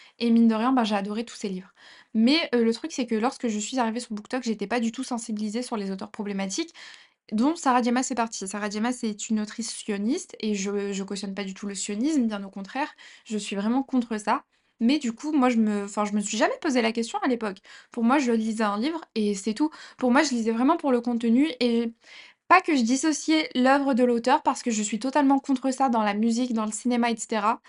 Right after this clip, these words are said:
Mais je sais pas pourquoi j'avais pas ce déclic dans la littérature alors que j'aurais dû l'avoir plus tôt. Enfin, je dis je sais pas pourquoi, mais le truc, c'est que, mmh, de moi-même, je ne serais pas partie me renseigner parce que j'avais pas,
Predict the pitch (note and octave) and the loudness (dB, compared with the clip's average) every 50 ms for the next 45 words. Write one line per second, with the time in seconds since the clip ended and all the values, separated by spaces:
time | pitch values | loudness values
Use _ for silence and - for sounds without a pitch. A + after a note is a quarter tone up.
0 | - - - _ _ - B3+ A#3 A#3 B3+ B3 C4 B3+ D4 D#4+ - - - D#4 D#4+ | -20 -20 -20 _ _ 4 4 4 4 2 2 2 2 2 2 0 0 2 2 4
1 | D4 C4 A3+ A3 A3+ A3+ C#4 D#4 - - A#3+ G3+ F#3+ F#3+ A#3+ A#3+ - - C4 B3+ | 4 2 0 -2 -2 -2 -2 -4 -2 -6 -6 -4 -2 -4 -4 -6 -4 -4 -4 -4
2 | - - - _ - A#3 A#3 A3 G#3+ G#3+ G#3 A3+ A3+ B3 A#3 A3+ A3+ A3 A3 - | -4 -8 -18 _ -6 -2 -2 0 0 0 -2 -2 0 0 2 2 0 0 -2 -6
3 | C4+ C4+ - - A#3 G#3+ G#3+ - A#3 A3+ G#3 G#3+ G#3+ G#3 G#3+ A#3 A#3 A#3 G#3+ A3+ | -8 -6 -4 -4 -4 -4 -4 -4 -4 -4 -2 -2 -4 -2 -2 0 0 0 0 -2
4 | A3+ - - A3 G#3 - F#3+ F#3+ _ _ _ _ _ _ _ _ _ _ _ _ | -6 -4 -8 -8 -6 -6 -10 -12 _ _ _ _ _ _ _ _ _ _ _ _
5 | _ C4+ A#3+ - - B3 A3+ B3 B3 A#3 F4 F#4 E4 C4 C4+ - - A#3+ B3 C4+ | _ 6 6 6 6 4 4 4 6 8 6 6 6 6 2 4 4 4 4 4
6 | - - C#4+ B3+ - - - B3+ C#4 D4 D4+ B3+ A#3+ B3 A#3 - - D#4+ D#4+ - | 4 4 -4 -6 -2 2 6 6 6 8 6 4 4 2 0 0 -4 -8 -8 -4
7 | - B3 A#3+ - B3 A#3+ A#3+ - A#3+ A#3 A3+ G3 A3+ A3 A3+ A3+ A3+ B3 C4 C#4 | -4 -4 -2 -2 -2 -2 -2 -2 0 0 0 2 2 2 4 4 4 6 4 4
8 | C4 A#3 A#3 A#3 A3+ - A3 G3+ G#3 B3 B3 B3+ A#3 - - - A#3 A3 G#3 A3 | 4 4 4 2 2 0 -4 0 0 2 2 2 -2 -2 -2 0 0 0 0 -2
9 | A3 - A3 G#3 G#3+ C#4 - D#4 A3+ - - - A#3 A3 G#3+ A3 - - - G#3 | -2 -2 -4 -4 -4 -2 -2 -2 -4 -4 -8 -6 -6 -6 -6 -6 -8 -8 -4 -2
10 | A3 G#3 G#3 G#3 G#3 G#3+ G#3+ A3 A3 A3+ - | 0 0 -2 -2 0 0 2 2 2 0 -2